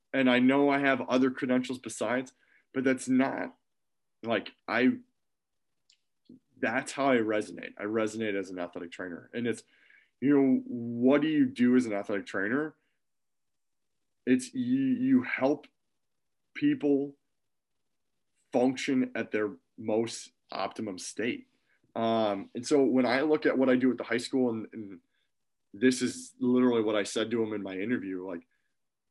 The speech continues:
my goal here is to help kids experience their athletics at the best of their ability one hundred percent of the time.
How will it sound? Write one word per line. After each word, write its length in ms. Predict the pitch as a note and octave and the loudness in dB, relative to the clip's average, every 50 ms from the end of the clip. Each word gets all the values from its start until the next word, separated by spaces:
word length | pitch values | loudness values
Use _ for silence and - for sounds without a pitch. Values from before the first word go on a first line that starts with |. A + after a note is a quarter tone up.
| _ _ _ _ - | _ _ _ _ -10
my 280 | G#2+ A2+ G#2+ A#2+ C#3+ D#3+ | -6 -4 -2 0 -2 -2
goal 520 | C#3+ B2+ B2+ A2 A2 A#2 C3 C#3+ C#3+ D3 | -2 0 0 2 2 4 4 4 2 2
here 360 | C#3+ D3 D3+ D3+ D#3 D#3+ - | 0 -2 -2 -2 -2 -2 -4
is 140 | - - - | -6 -8 -8
to 80 | - G2+ | -10 -6
help 300 | G#2+ A#2+ A2+ - - - | -4 -4 -4 -4 -8 -8
kids 440 | - B2+ B2 C3 C3 B2+ B2 - _ _ _ _ _ _ _ - | -2 2 2 2 2 0 -6 -12 _ _ _ _ _ _ _ -8
experience 1000 | A#2 A#2 A2+ - - - - - A#2+ A2 A2 A2+ A#2+ B2+ C3+ C#3 C#3 C3+ - - _ _ _ _ _ _ _ _ _ _ _ - - _ _ | -8 -6 -6 -8 -10 -10 -8 -4 0 0 2 2 2 2 0 -2 -4 -8 -12 -14 _ _ _ _ _ _ _ _ _ _ _ -20 -20 _ _
their 440 | - A2+ G#2+ A2+ B2 C3 C#3+ - - | 0 2 4 4 4 2 0 0 -2
athletics 800 | G#2 G#2 G#2+ - - F2 F#2+ F2+ F2+ A2 C3+ - - - - - _ _ _ _ _ _ - | -4 -4 -4 -6 -12 -10 -8 -6 -4 -4 -4 -4 -8 -18 -18 -20 _ _ _ _ _ _ -10
at 100 | A#2+ - | -8 -8
the 80 | - | -8
best 320 | B2+ - G2+ G2 G#2 - - | -6 -2 -2 -2 -2 -4 -6
of 60 | A#2+ | -4
their 160 | B2 B2 A#2 | -2 -2 -2
ability 540 | A2 G2 G2+ F#2+ G2+ A2+ A#2 B2+ C3+ C#3 C3 _ _ _ _ _ _ _ - | -2 -2 -2 -2 -2 -2 -2 -2 -4 -6 -8 _ _ _ _ _ _ _ -12
one 160 | G2 F2+ - | -12 -10 -8
hundred 220 | - G#2+ G#2+ G#2 | -8 -6 -6 -6
percent 260 | - F#2+ - A2 G#2 | -6 -6 -6 -6 -6
of 100 | G2 F#2 | -6 -8
the 60 | F2 - | -10 -10
time. 200 | E2+ D2 - | -12 -12 -12